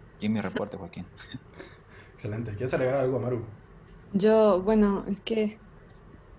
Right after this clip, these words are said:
Speaker 3: o sea, creo que en mi caso fue distinto, porque la verdad, o sea, sí al principio desconfiaba, porque digamos que a J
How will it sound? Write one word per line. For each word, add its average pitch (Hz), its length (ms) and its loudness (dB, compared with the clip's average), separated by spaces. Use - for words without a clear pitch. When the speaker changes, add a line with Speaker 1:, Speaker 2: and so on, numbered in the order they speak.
Speaker 3:
o 202 120 -4
sea, 202 540 2
creo 220 180 4
que 226 100 0
en 226 80 2
mi 190 120 4
caso 190 300 0
fue 190 140 -4
distinto, 185 720 -6
porque 180 460 4
la 180 120 4
verdad, 185 260 6
o 185 60 4
sea, 180 180 0
sí 196 160 2
al 202 120 4
principio 180 400 0
desconfiaba, 170 840 0
porque 196 920 4
digamos 208 500 4
que 180 200 -2
a 170 140 4
J 170 160 2